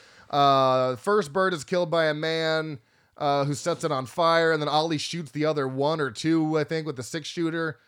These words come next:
or whatever there was. So Ollie's a badass.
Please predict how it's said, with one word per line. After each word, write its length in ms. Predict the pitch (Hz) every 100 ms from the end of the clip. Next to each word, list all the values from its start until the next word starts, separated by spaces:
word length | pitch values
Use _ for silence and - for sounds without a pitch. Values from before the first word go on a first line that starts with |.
| _ -
or 100 | 131
whatever 280 | 139 160 160
there 180 | 151 151
was. 300 | 151 151 139
So 80 |
Ollie's 300 | 156 170 160
a 40 | 123
badass. 680 | 135 131 131 131 131 123